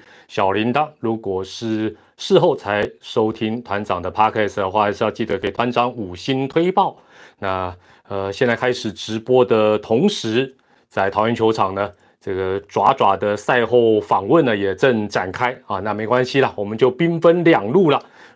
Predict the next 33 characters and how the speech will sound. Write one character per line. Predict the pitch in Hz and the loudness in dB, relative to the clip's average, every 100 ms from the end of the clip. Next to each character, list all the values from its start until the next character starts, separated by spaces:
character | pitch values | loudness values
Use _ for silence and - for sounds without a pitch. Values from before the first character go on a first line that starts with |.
| _ | _
所 | - 117 | -2 0
以 | |
如 | 113 | 4
果 | 123 | 4
这 | 123 | 4
时 | 131 | 4
候 | 120 | 4
已 | |
经 | 113 127 | 2 0
听 | 127 151 175 | 2 0 2
到， | 175 - _ | 0 0 _
然 | 113 104 | -6 0
后 | 120 | 2
如 | 117 | 2
果 | 120 117 | 2 2
已 | 110 | 2
经 | 123 | -2
看 | 139 | 0
到 | 135 | 0
团 | 120 127 | 2 2
长 | 139 | 2
的 | 131 | 2
直 | 123 143 | 0 -4
播， | 147 175 - - | 2 2 0 -12
声 | - 156 | -2 2
音 | 160 165 | 2 2
方 | 160 156 | 2 2
面 | 160 135 | 2 2
也 | 107 | 2
OK | 113 165 165 185 | 2 0 2 2
的 | 185 | 4
话 | - 160 | 4 4
呢， | 127 | 2